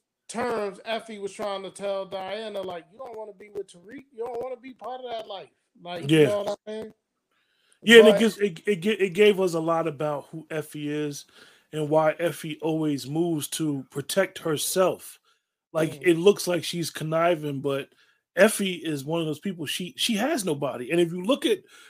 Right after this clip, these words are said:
Speaker 2: what the African guy said to her was, "Don't forget little,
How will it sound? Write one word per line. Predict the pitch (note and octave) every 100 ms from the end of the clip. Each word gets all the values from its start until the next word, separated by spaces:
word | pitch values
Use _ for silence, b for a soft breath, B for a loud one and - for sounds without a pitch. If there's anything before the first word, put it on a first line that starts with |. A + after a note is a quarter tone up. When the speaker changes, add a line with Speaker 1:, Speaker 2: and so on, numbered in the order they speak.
| b
Speaker 2:
what | F#3+ G#3
the | F3+ F#3
African | F3+ A#3+ A#3+ F3 F3
guy | E3 E3 D#3
said | - D4 F4
to | G3+
her | C3+ B2 A#2 _ _ _ _ -
was, | E3 D#3+ C#3+ - - _ _ _ _ _ _ _ D#3+
"Don't | D3 F#3
forget | G3+ D#3+ A3+
little, | E3 E3+ E3